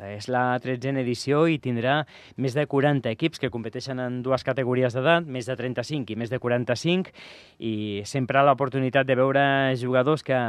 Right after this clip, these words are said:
que van, doncs, en el seu dia jugar potser a primera divisió, a categories molt altes. Venen, eh, equips de sis països, eh, també de, de França, fins i tot del Marroc també en tindrem.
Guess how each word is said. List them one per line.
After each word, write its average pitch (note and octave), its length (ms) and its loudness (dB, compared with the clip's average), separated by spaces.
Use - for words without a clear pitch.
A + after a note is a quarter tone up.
que A2 140 -4
van, B2+ 420 -2
doncs, A2 220 -6
en A#2 80 -4
el A#2 160 -4
seu C3+ 240 -2
dia C#3+ 400 2
jugar C3 640 4
potser C#3 240 -8
a C3+ 80 -6
primera C3+ 320 -4
divisió, B2 380 0
a D3+ 40 0
categories A#2+ 460 -2
molt B2 160 0
altes. D#3 480 0
Venen, A#2+ 720 -2
eh, G2+ 400 -6
equips A#2+ 220 -8
de E3+ 100 2
sis F3 240 -2
països, B2 400 -2
eh, D#3 160 0
també A2 320 -2
de, F2+ 80 -4
de - 160 -18
França, C3+ 640 -2
fins G2+ 200 -10
i F#2+ 40 -18
tot A#2+ 160 -4
del A#2+ 160 0
Marroc A#2 240 -2
també A#2 240 -2
en A2 80 -4
tindrem. C3 380 -2